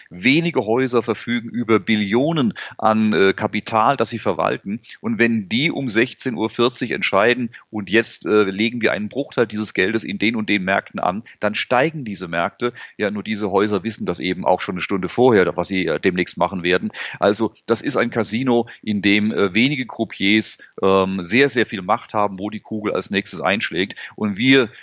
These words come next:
die wir das nicht haben, wir versuchen irgendwo in diesem Casino zu überleben, äh, aber wir sollten uns tunlichst davon,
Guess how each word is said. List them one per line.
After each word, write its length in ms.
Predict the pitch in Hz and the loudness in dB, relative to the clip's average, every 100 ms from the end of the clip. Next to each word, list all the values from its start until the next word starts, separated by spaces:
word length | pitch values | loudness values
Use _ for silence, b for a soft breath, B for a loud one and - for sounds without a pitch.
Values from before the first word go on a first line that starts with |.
| B - | B -8
die 100 | 104 | -4
wir 120 | 107 | -2
das 180 | 104 117 | -2 -2
nicht 340 | 139 156 - | -2 -2 0
haben, 380 | 95 95 107 113 _ | 2 2 0 -8 _
wir 120 | 113 | -4
versuchen 340 | 107 95 101 104 | -4 -6 -6 0
irgendwo 380 | 123 131 107 98 | 4 4 2 -6
in 60 | |
diesem 160 | 87 92 | -8 -10
Casino 340 | 98 - 101 | -8 -6 -6
zu 140 | 95 82 | -4 -2
überleben, 520 | 82 85 104 104 95 B B - | 2 4 4 4 -2 B B 2
äh, 60 | |
aber 360 | 92 - 92 90 | 4 4 4 2
wir 80 | 90 | 0
sollten 320 | 95 98 87 | -2 -2 -4
uns 160 | 82 | -12
tunlichst 480 | - 120 127 110 - | -8 -4 -2 -2 0
davon, 340 | 92 - 90 | 0 0 -4